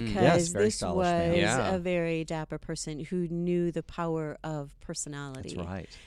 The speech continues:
Speaker 1: and used it to full effect.
Speaker 2: Yeah.
Speaker 1: So.
Speaker 2: And
Speaker 3: That's a style legacy because that is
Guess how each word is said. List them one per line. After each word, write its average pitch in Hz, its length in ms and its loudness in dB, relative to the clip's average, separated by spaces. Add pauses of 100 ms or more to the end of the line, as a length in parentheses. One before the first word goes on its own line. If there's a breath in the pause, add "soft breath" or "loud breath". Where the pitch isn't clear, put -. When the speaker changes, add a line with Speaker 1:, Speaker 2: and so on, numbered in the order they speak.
Speaker 1:
and 151 400 -2
used 165 280 0
it 131 140 -8
to 156 100 -10
full 127 240 -12
effect. - 560 -14
Speaker 2:
Yeah. 101 180 -2
Speaker 1:
So. - 500 -10 (600 soft breath)
Speaker 2:
And 123 120 -2
Speaker 3:
That's 127 200 2
a 165 60 0
style 120 340 4
legacy 110 380 0
because 90 280 -6
that 101 160 -2
is - 260 -6